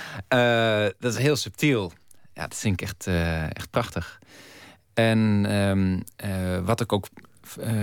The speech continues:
vooral heel bijzonder vind, in de stad raak je heel snel gewend dat er veel verkeer is, veel auto's, veel gedoe. En er zijn, eh, met name v-, vogels die zich daar helemaal niks van aantrekken. En die dus helemaal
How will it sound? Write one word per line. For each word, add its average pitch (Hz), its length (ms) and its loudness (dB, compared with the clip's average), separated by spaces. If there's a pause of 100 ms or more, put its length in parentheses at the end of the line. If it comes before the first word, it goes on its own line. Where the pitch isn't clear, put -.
(760)
vooral 107 340 0
heel 113 200 4
bijzonder 104 460 0
vind, 98 280 0
in 98 100 2
de 90 60 2
stad 101 240 -2
raak 101 240 -2
je - 60 -8
heel 113 100 0
snel 104 180 0
gewend 92 260 0
dat 95 120 -6
er 95 40 -10
veel 95 180 -2
verkeer 87 520 -4
is, 76 260 -4
veel - 160 -10
auto's, 95 420 2
veel 110 140 -2
gedoe. 107 440 2 (600)
En 117 180 4
er 110 60 4
zijn, 120 440 2
eh, 110 200 2
met 98 160 0
name 107 280 2
v-, 90 60 -10 (140)
vogels 104 380 0
die 107 160 -2
zich 107 160 -6
daar 107 120 -2
helemaal 113 380 4
niks 104 200 -2
van 98 120 0
aantrekken. 95 520 -2
En 92 60 -2
die 90 80 -2
dus 92 180 -6
helemaal 104 720 2